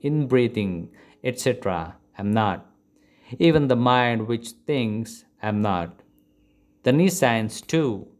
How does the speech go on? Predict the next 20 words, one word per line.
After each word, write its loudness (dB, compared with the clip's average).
which 4
is -2
endowed 4
only 0
with -8
the -2
residual 0
impressions -2
of -2
objects, 0
and 0
in 2
which 0
there 2
are 4
no 2
objects 0
and -6
no 0
functionings, -6